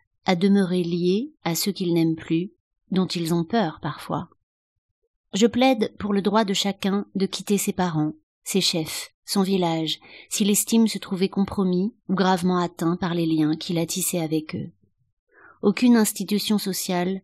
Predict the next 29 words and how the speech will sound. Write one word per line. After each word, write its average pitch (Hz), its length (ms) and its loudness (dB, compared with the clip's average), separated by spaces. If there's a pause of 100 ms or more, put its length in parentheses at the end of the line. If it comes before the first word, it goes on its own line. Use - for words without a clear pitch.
ou 190 60 -4
familiale 170 760 0 (340)
ne 190 60 4
doit 180 220 4
exiger 170 460 0
d'aucun 202 420 2
individu 175 680 -2 (260)
de 185 100 4
renoncer 180 520 2
à 180 60 0
sa 175 140 -2
liberté 160 640 -4
et 175 160 0
à 160 60 0
son 165 200 -2
bonheur. 156 580 -4 (1120)
Ainsi, 247 420 4 (440)
il 196 120 0
se - 120 0
peut 240 160 2
qu'un 214 160 4
membre 208 320 4
d'un 190 180 0
clan 185 400 -4 (140)
prenne 196 260 2
sa 190 140 -2
clé 185 280 0
en 180 120 2
aversion. 175 560 -2